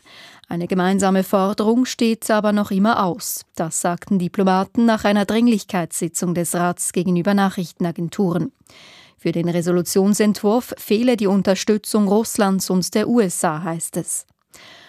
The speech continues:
Unterdessen erließ die international anerkannte Regierung Libyens einen Haftbefehl gegen General Khalifa Haftar wegen der Angriffe seiner Truppen auf die Hauptstadt Tripolis.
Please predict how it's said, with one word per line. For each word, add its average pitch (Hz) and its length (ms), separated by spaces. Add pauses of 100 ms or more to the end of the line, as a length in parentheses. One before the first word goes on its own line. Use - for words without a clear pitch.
(160)
Unterdessen 202 600
erließ 247 340
die - 180
international 190 800
anerkannte 185 640
Regierung 190 500
Libyens 202 480
einen 208 300
Haftbefehl 196 720
gegen 170 300
General 180 420
Khalifa 185 560
Haftar 202 480 (500)
wegen 165 280
der 175 100
Angriffe 190 640
seiner 170 340
Truppen 202 460
auf 185 220
die 202 120
Hauptstadt 196 600
Tripolis. 208 680